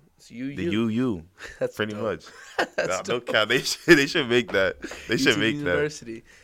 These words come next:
Speaker 1: Uh, that,
Speaker 2: The
Speaker 1: that
Speaker 2: amount of people that, amount of people that learned off YouTube is actually crazy.
Speaker 1: Yeah, I've learned,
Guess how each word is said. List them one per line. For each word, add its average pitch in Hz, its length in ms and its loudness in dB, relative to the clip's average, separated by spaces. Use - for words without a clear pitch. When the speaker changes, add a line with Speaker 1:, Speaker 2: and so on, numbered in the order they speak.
Speaker 1:
Uh, 120 220 -4
that, 139 280 -6
Speaker 2:
The 113 140 6
Speaker 1:
that 110 60 2
Speaker 2:
amount 147 240 8
of 160 100 4
people 143 280 -2
that, 107 220 6
amount 123 240 6
of 123 60 2
people 123 340 -2
that 98 280 2
learned 92 480 -2
off 87 200 0
YouTube 82 680 -8
is 80 160 -6
actually 76 400 -10
crazy. - 480 -16
Speaker 1:
Yeah, 113 420 -8
I've 139 300 -4
learned, 104 420 -6